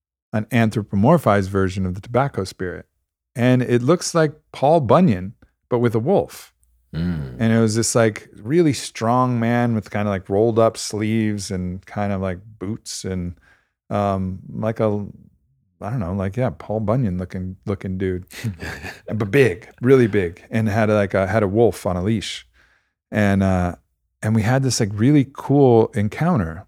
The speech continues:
Speaker 1: where he was like, I was like, "Hey," and I knew it was tobacco. Again, that fell sense, like, "Oh, this is tobacco." I have the hape in my hand and I feel like, "Oh, now I'm
Speaker 2: Yeah.
Speaker 1: encountering tobacco."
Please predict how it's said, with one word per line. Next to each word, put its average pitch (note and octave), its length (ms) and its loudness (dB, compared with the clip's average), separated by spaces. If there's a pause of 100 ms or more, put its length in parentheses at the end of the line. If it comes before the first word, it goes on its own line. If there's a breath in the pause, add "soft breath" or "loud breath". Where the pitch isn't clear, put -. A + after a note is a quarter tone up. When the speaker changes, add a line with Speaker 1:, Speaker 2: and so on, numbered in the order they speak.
Speaker 1:
where G2+ 160 -2
he G2 80 2
was G2 160 -2
like, F#2+ 380 0 (440)
I G#2+ 40 -4
was G2+ 100 -4
like, F#2+ 160 -2
"Hey," A#2+ 460 -2 (720)
and G#2+ 160 0
I G#2 80 2
knew B2 260 4
it G2 40 4
was F2+ 140 -2
tobacco. F2 300 -4
Again, G#2 240 0
that F#2 140 -2
fell F#2 240 -2
sense, G2 460 -4
like, G2 160 -10
"Oh, A2 140 0
this F#2 180 -4
is G#2+ 60 -10
tobacco." A#2 480 -2
I F#2 100 -6
have G2 180 -6
the G2 220 -6 (400 soft breath)
hape G#2 200 0
in F#2 180 0
my F2+ 100 -2
hand G2+ 560 0
and F2 220 -6 (380 soft breath)
I G2+ 100 -2
feel F#2 680 0 (280)
like, G2 160 -8
"Oh, A#2+ 160 -2
now G2 280 2
I'm F#2 240 -2
Speaker 2:
Yeah. F#2+ 140 0
Speaker 1:
encountering F#2 340 -2
tobacco." F#2+ 580 -4